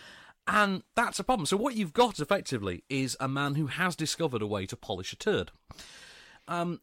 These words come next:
and the problem is that Nicholas Winding Refn's shtick has always been to wear his influences on his sleeve,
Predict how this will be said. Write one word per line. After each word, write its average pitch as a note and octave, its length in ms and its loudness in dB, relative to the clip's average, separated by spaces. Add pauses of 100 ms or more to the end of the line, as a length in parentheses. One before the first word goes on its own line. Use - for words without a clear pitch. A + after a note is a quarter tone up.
(120)
and F#3 140 2
the F#3+ 60 -4
problem F#3 340 2
is C3+ 120 0
that B2+ 120 -4
Nicholas F#3+ 280 -2
Winding D3+ 220 0
Refn's A#2+ 540 -4
shtick - 420 -2
has C3+ 220 -4
always D#3+ 320 2
been F2+ 340 -2
to G#2+ 140 -4
wear A#2+ 220 -2
his G#2 180 -4
influences F#2 460 -6
on E2+ 100 -6
his F#2 160 -6
sleeve, G2 640 -4